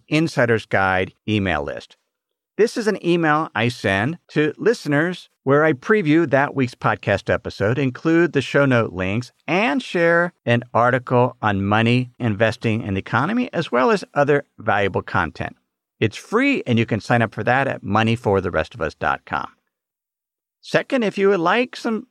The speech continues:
additional guidance in building and managing an institutional quality portfolio, Money for the Rest of Us Plus can help you with that.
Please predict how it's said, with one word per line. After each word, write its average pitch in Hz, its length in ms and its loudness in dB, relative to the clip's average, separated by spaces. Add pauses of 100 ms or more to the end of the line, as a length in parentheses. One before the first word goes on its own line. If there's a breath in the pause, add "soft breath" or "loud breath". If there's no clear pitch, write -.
additional 196 460 0
guidance 160 580 2
in 123 180 0 (120)
building 196 440 4
and 143 220 2
managing 127 580 2
an 117 200 -4 (120)
institutional 127 720 -2
quality 104 400 0
portfolio, 78 760 -2 (420)
Money 220 280 2
for 214 160 -2
the 175 80 -2
Rest 170 160 0
of - 60 -6
Us 131 100 -2
Plus - 320 0
can 107 140 -4
help 104 300 -4
you 92 80 -6
with 87 160 -6
that. - 240 -6